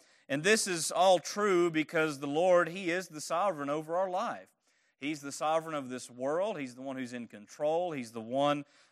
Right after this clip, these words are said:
uh, who governs, and He even governs in our own life by His providence. And oftentimes that brings about change that understand is always for our good and also for His glory chiefly. When we think about how God brought us to salvation,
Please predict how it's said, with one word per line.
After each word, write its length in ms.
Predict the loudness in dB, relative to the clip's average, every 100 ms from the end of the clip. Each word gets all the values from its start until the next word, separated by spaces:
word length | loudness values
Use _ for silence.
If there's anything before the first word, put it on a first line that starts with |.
| -2
uh, 300 | 4 4 4
who 220 | 0 -2
governs, 760 | 2 8 8 6 0 0 -6
and 240 | -4 -2 -2
He 220 | -2 0
even 200 | 0 4
governs 520 | 8 8 8 -2 -2
in 120 | 0
our 160 | 2 2
own 200 | 2 0
life 440 | 4 6 4 2
by 180 | 2 2
His 120 | 0
providence. 840 | -2 4 6 6 2 -2 -4 -6 -16 _ _ _ _
And 140 | 0 4
oftentimes 560 | 4 2 2 2 4
that 140 | 2 2
brings 240 | 2 2
about 300 | 2 4 4
change 640 | 0 0 2 2 -2 -4
that 280 | 2 2 2 _ _ _
understand 580 | -8 -4 -4 0 2 2
is 140 | 0 2
always 880 | 6 6 6 4 4 2 -4 -8 -12
for 280 | -4 0
our 200 | 4 2
good 400 | 2 0 2 2
and 140 | 2 0
also 560 | 0 0 0 0 0
for 240 | -4 -2 0
His 240 | 0 -2
glory 540 | -2 2 4 6 4 2
chiefly. 600 | -2 -2 0 2 2 0 _ _ _ _ -2
When 160 | 2
we 100 | 4
think 300 | 4 6 4
about 500 | 6 8 8 6 2
how 160 | 4 4
God 340 | 8 10 10
brought 260 | 8 8 8
us 180 | 6 2
to 180 | -2 0
salvation, 800 | 4 6 6 4 0 -6 -8